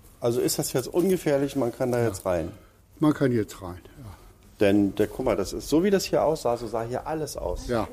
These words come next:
Speaker 1: Es war alles völlig zu, ne?
Speaker 2: Ja.
Speaker 1: Zugewachsen. Der ganze Hof, bis hier, bis hier hinten, ne? Sah der so aus. Du kommst, konntest nicht durch. Und das ist, das müssen wir uns eben noch erobern, dieses Haus. Wir müssen da mal reingucken. Wir, wir waren da noch nie drin.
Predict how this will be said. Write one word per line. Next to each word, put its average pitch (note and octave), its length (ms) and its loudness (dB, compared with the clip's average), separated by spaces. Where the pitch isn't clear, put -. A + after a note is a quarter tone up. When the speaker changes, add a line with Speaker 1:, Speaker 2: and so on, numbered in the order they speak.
Speaker 1:
Es - 120 -6
war - 140 2
alles C3 460 2
völlig D3+ 340 4
zu, G2 260 -2
ne? A2 160 0
Speaker 2:
Ja. G#2 140 2
Speaker 1:
Zugewachsen. F2+ 520 0
Der A#2 80 4
ganze D#3 260 4
Hof, G#2+ 220 4
bis A#2+ 160 0
hier, C3+ 360 4
bis C3 140 -2
hier C#3+ 120 -2
hinten, G#2 340 -2
ne? A#2+ 120 0
Sah G2+ 140 2
der G#2 140 2
so A#2+ 200 2
aus. F2 240 2
Du - 80 -8
kommst, - 380 -4
konntest D3+ 320 0
nicht D3 220 0
durch. F2 280 2
Und A2 140 2
das C3+ 180 2
ist, - 300 -10
das C#3 220 -2
müssen G3 240 2
wir F#3 60 2
uns E3+ 140 2
eben D#3 180 0
noch D#3 120 2
erobern, D3+ 400 4
dieses F2+ 300 -2
Haus. F2+ 240 0
Wir G2+ 100 -4
müssen A#2 180 0
da B2 80 2
mal B2 100 4
reingucken. A2+ 560 0
Wir, F#2 280 0
wir G#2 120 2
waren A#2+ 160 2
da C3+ 120 4
noch C3+ 160 2
nie D3+ 180 2
drin. D3+ 280 2